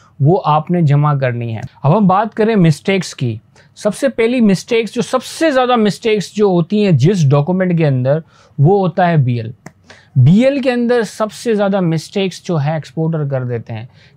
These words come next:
कभी एचएस कोड गलत होता है, कभी डिस्क्रिप्शन गलत डाल देते हैं, कभी ग्रे-, नेट और ग्रॉस वेट गलत डाल देते हैं,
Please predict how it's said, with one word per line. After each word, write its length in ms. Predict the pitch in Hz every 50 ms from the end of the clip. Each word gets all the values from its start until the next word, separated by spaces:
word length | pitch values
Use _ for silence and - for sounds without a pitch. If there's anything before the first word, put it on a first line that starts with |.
| - -
कभी 440 | 165 165 180 208 214 214 214 190 - - -
एचएस 300 | 147 147 220 220 214 -
कोड 280 | - 226 214 220 196
गलत 280 | 175 196 190 202 196 170
होता 260 | 180 175 175 185 180
है, 120 | 180 180 165
कभी 240 | 165 170 165 175
डिस्क्रिप्शन 520 | 156 139 139 127 - 185 190 - - 220 214
गलत 360 | 185 175 175 180 180 170 190 196
डाल 300 | 165 147 151 151 160 160
देते 220 | 160 165 151 165 165
हैं, 120 | 160 147
कभी 340 | 156 147 147 165 175 165 147 139 135 131 135 127
ग्रे-, 480 | 131 139 123 135 147 165 185 175 156
नेट 340 | 143 135 135 147 165 180 185
और 160 | 180 170 151
ग्रॉस 320 | 135 139 143 156 151 - 180
वेट 140 | 175 170
गलत 240 | 156 156 151 160 160
डाल 280 | 151 147 147 147 147 135
देते 220 | 143 139 143 151
हैं, 200 | 143 143 139 131